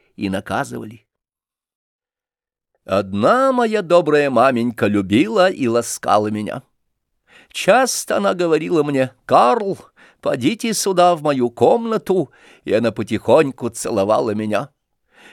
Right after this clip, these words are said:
«Бедный, бедный Карл», — сказала она, «никто тебя не любит, но я ни на кого тебя не променяю. Об одном тебя просит твоя маменька», — говорила она мне,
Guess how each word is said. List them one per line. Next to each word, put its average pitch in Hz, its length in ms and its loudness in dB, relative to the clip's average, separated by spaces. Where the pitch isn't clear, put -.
«Бедный, 214 800 2
бедный 139 520 0
Карл», — 123 480 0
сказала 110 540 -2
она, 113 260 0
«никто 160 640 4
тебя 180 420 0
не 170 160 -2
любит, 160 540 -4
но 104 180 0
я 147 220 4
ни 147 100 0
на 143 140 0
кого 143 360 4
тебя 190 320 0
не 180 120 0
променяю. 143 600 0
Об 120 260 4
одном 135 580 4
тебя 220 280 0
просит 170 520 0
твоя 143 280 2
маменька», — 131 600 0
говорила 113 560 2
она 110 160 0
мне, 110 340 -2